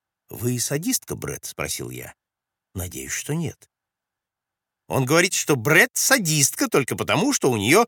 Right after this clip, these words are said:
здоровый желудок». Долго ли он будет здоровым? Билл заговорил о другом и отвлек Майкла от Роберта Кона. Официант принес рюмки с абсентом. «Вам правда понравилось?» — обратился Билл к Кону.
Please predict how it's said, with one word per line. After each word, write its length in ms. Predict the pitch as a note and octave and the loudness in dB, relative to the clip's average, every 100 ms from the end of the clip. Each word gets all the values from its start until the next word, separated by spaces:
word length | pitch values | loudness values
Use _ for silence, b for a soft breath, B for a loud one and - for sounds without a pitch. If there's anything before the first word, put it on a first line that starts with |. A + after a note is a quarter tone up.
| - | 0
здоровый 560 | - C3 D3 C#3 C#3+ D#3+ | -4 4 4 6 6 6
желудок». 560 | D#3 A#3+ G#3 F2+ - - _ _ _ _ _ _ _ | 6 6 6 4 -4 -18 _ _ _ _ _ _ _
Долго 320 | D#3+ F#3+ D3+ | 0 0 0
ли 100 | D3+ | 0
он 160 | D3+ C#3+ | 0 0
будет 260 | B2+ C3 | 0 0
здоровым? 640 | B2 G#2 A#2 G2 F2+ C2 B1 _ _ _ _ _ _ _ _ | -2 0 2 2 -2 -4 -14 _ _ _ _ _ _ _ _
Билл 200 | - D#3+ | -4 -2
заговорил 500 | D3+ B2 A2+ G#2 F#2+ | -2 -2 -2 -2 -2
о 80 | D2+ | -4
другом 400 | - E3+ G3 G#3 - _ _ | -4 -4 -2 -6 -10 _ _
и 100 | G3+ | 0
отвлек 520 | F#3+ - D#3 C#3+ A2+ | 0 -2 0 0 0
Майкла 420 | C#3+ E3 E3+ D#3 | 0 -2 0 -2
от 120 | C3 A2+ | -2 0
Роберта 380 | A#2 A2 - | -2 -2 -8
Кона. 400 | F#2+ C#2 A#1 G1+ _ _ _ _ _ _ _ _ | -10 -8 -8 -12 _ _ _ _ _ _ _ _
Официант 500 | - F2+ - D#3+ E3 - | -10 -8 -4 -4 -4 -8
принес 460 | - E2 G#2+ - | -8 -4 -4 -4
рюмки 400 | - D2+ F2 - | -8 -10 -10 -8
с 100 | G2+ | -10
абсентом. 560 | D#2+ - C2+ - - - _ _ _ _ _ _ _ _ _ | -10 -10 -12 -14 -18 -20 _ _ _ _ _ _ _ _ _
«Вам 380 | F#2+ D3+ D3 - _ | 2 2 2 -4 _
правда 300 | B2+ G#3 G3+ | 2 4 4
понравилось?» — 640 | C3+ C3+ A2+ D2+ C#2+ - | 4 4 2 0 -6 -6
обратился 480 | F#2 G2+ - F2+ - | -4 -4 -4 -6 -6
Билл 280 | C#2+ G#2 G#2 | -6 -6 -6
к 60 | |
Кону. 360 | - E2 B1+ B1+ | -6 -6 -6 -12